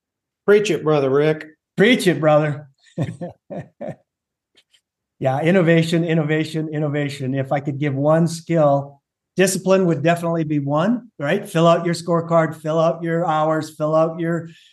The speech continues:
Speaker 2: time availability, all those little details that can add up to big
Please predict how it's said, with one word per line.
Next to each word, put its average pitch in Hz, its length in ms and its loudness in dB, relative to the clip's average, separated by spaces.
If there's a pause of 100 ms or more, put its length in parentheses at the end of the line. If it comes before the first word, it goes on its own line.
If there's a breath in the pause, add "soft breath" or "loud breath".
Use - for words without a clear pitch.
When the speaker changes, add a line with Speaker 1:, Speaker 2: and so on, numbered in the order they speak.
(280 loud breath)
Speaker 2:
time 165 280 4
availability, 156 720 2
all 151 160 0
those 196 180 -4
little 190 380 2
details 156 800 0
that 147 240 -6
can 147 120 -2
add 151 240 -2
up 147 220 -2
to 143 60 -10
big 151 640 -2